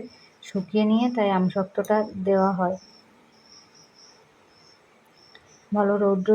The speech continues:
থাকলে তখন আমসত্ত্বগুলি, মানে দিনে দুবার তিনবার, মানে যত তাড়াতাড়ি শুকাবে তত আবার গোলাটা দেওয়া যায়।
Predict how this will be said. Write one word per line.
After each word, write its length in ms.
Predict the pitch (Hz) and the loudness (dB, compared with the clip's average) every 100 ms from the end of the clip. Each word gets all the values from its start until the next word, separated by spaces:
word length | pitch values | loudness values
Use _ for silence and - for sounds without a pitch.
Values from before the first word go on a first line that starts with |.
| 220 | 2
থাকলে 400 | 190 190 208 226 - - - _ | -2 -2 0 -2 -4 -12 -20 _
তখন 300 | 202 190 208 208 | -2 -2 -2 0
আমসত্ত্বগুলি, 760 | 196 196 196 190 202 196 208 233 - _ _ - _ - | 0 -2 -4 -4 -4 -2 -2 -4 -6 _ _ -20 _ -4
মানে 220 | 190 190 190 - - - _ _ _ _ _ - - | 0 2 0 -4 -16 -20 _ _ _ _ _ -14 -6
দিনে 320 | 214 220 220 | 0 4 4
দুবার 300 | 214 202 208 214 | 4 2 2 0
তিনবার, 380 | 202 202 208 214 226 | 0 0 0 -2 -4
মানে 200 | 214 214 202 - 208 190 185 - | -2 -2 -4 -10 -10 -8 -6 2
যত 180 | 208 220 | 2 4
তাড়াতাড়ি 420 | 214 214 214 220 | 4 4 4 0
শুকাবে 400 | 220 208 226 233 277 302 - - - _ _ _ _ - | -2 0 2 4 2 -2 -18 -20 -20 _ _ _ _ 4
তত 180 | 196 233 262 294 | 4 4 2 2
আবার 260 | - 196 202 190 190 | 0 2 2 -2 -4
গোলাটা 400 | 208 202 202 226 | 0 2 2 2
দেওয়া 260 | 202 196 185 | 2 4 2
যায়। 200 | 180 | 0